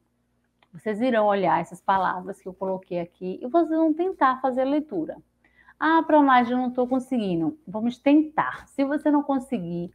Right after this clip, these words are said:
o som do X com C H, chá, xé, xi, xó, xu. O som do X com som de si, sa, sé, si, só, su. Com o som de C, si, xa,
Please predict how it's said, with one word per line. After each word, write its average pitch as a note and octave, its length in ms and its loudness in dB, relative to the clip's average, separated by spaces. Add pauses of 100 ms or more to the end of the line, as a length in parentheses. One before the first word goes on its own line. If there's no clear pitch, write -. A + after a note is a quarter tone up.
(320)
o A#3 120 -4
som A#3 340 -4
do A3+ 120 0
X G3 320 -8
com G3 140 -8
C F#3+ 200 -6
H, E3 640 0
chá, F#3 800 -2
xé, F#3+ 560 -8
xi, F#3 540 -8
xó, F3+ 500 -2
xu. - 460 -8 (800)
O C#4+ 180 6
som C#4 580 4
do C4 200 0
X A#3 520 -6
com A#3 180 -6
som A#3+ 200 -4
de A#3 140 -4
si, A#3+ 560 -4 (320)
sa, G#3+ 580 2 (200)
sé, G3 400 0
si, G#3+ 440 -10 (240)
só, G#3+ 360 0 (180)
su. E3+ 240 -4 (580)
Com F4+ 200 4
o E4+ 40 2
som D4+ 320 6
de C#4 160 4
C, D4 720 0 (140)
si, B3 640 -2 (720)
xa, - 340 4